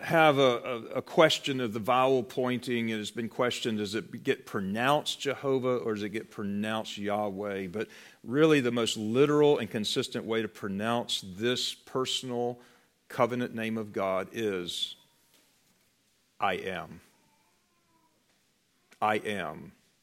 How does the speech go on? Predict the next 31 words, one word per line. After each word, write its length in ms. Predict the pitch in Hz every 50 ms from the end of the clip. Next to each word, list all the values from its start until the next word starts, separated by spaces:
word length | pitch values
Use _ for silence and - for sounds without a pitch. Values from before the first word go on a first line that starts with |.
| _ _ _ _ _ _ _ _ _ _ _ _ _ _ _ _ _ _ _ _ _ -
is 160 | - 90 82
our 160 | - 78 85
God. 300 | 85 82 80 76 73 76 78 _ _ _ _ _ _ _ _ _ _ _ _ _ _ _ _ _ _ _ _ _ _ _ _ _ _ _ _ _ _
The 80 | - 135
name 200 | 147 151 147 156
"I 180 | 156 160 160 165 147 -
am" 400 | 156 165 180 180 175 160 147 135
would 180 | 131 139 143 127
then 180 | 160 156 143
resonate 560 | 139 156 170 165 139 165 151 143 143 139 135 -
and 160 | 143 147 147
ring 240 | 156 175 180 175 165
more 160 | 156 151 143
clearly 560 | - - - - 190 190 185 175 165 151 139
when 160 | 131 139 147
the 80 | 147 143
second 480 | 139 - 196 196 202 196 196 165 - -
person 380 | 196 202 190 190 - - 175
of 80 | 160 143
the 80 | 147
Godhead, 520 | 135 165 170 185 190 185 143 175 156 151 - - - - -
who 140 | - 220 214
was 160 | 202 185 143
now 180 | 170 190 202 196
speaking 720 | - - - - - - - 254 285 269 - 262 262 240 226
with 180 | 214 202 135
Moses 640 | 170 175 180 214 247 269 247 208 220 233 208 170 143
in 120 | 190 190 180
the 60 | 180
burning 560 | 151 135 175 190 208 214 214 208 190 175 147
bush, 400 | 139 180 214 214 196 - - -